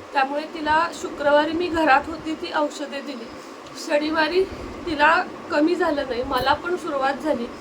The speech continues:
मग शनिवारी संध्याकाळी तिला दवाखान्यात नेलं, औषध आणली, थोडीशी ती बरी होतीये. तोपर्यंत शनिवारी रात्री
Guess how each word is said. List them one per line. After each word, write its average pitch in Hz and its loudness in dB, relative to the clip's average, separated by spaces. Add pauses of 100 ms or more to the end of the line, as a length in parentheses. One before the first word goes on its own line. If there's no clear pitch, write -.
(320)
मग - -4
शनिवारी 277 0
संध्याकाळी 285 -4
तिला 269 -6
दवाखान्यात 269 0
नेलं, 233 -4
औषध - -4
आणली, 254 -2 (500)
थोडीशी 330 2
ती 381 6
बरी 320 2
होतीये. 302 -4
तोपर्यंत 294 -2
शनिवारी 285 0
रात्री 285 -2